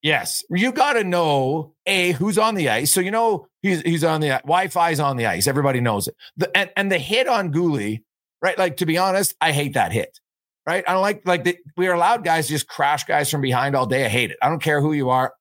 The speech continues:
Uh, at least his was up against the boards, but I still don't like it. You know instantly when you turn around, you should be ready. So, you know what? But I'll say this about Reaves. Reaves is the best at building up hype. 'Cause I'll tell you right now,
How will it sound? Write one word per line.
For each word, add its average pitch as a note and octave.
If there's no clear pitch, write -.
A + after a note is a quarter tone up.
Uh, C3+
at D3+
least G3
his F3
was C#3
up C3+
against B2+
the A#2+
boards, A2+
but B2
I A#2+
still B2+
don't G#2+
like G2+
it. -
You A3
know A3+
instantly D#3+
when C#3+
you C#3+
turn D3
around, A#2+
you A#2+
should A#2
be A2+
ready. G2
So, B2+
you E3
know F3
what? G3+
But G3+
I'll G3+
say G3+
this G#3
about G3+
Reaves. F#3+
Reaves B3
is F#3+
the E3+
best C#3
at C#3+
building D3+
up C3+
hype. C3
'Cause E3+
I'll F#3+
tell G#3
you F#3
right E3+
now, D#3+